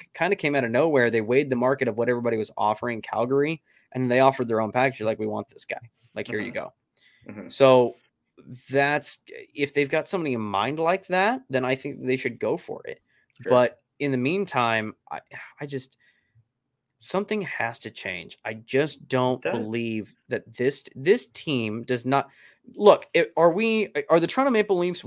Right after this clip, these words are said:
Speaker 1: one A plus goalie away from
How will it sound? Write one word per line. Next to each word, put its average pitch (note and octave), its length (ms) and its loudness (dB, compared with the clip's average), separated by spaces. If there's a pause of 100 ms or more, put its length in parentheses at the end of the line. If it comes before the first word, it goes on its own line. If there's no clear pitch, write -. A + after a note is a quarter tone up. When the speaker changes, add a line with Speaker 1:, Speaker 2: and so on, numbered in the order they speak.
(120)
Speaker 1:
one E3+ 500 2 (800)
A E3 180 2
plus D#3+ 340 2
goalie C#3+ 400 2
away B2+ 560 -2 (160)
from B2+ 400 -4